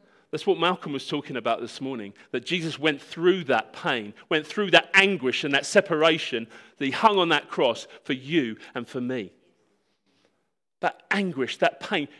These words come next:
that none of us can ever experience. And I, I'm not trying to, um, squash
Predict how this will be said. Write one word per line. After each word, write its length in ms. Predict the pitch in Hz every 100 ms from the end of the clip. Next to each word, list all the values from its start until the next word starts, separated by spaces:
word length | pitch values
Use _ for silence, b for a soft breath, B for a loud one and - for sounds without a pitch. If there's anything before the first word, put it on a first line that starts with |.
| _
that 240 | 151 -
none 300 | 170 190 190
of 80 | 135
us 120 | 117
can 200 | - 131
ever 280 | 139 127 113
experience. 880 | - - 127 110 95 92 - - - _ _ _ _ _ _ _ _ _ _ _ _ _ _ _ _ _ _ _ _
And 100 | 135
I, 100 | 147 -
I'm 220 | 147 156
not 180 | 170 180
trying 340 | - 175 156 135
to, 280 | 151 131 123 B B
um, 400 | - 131 120 123 - b b b b b _ _ _ _ _ _ _ _ _ _ _ _ _ _
squash 560 | - - 175 135 -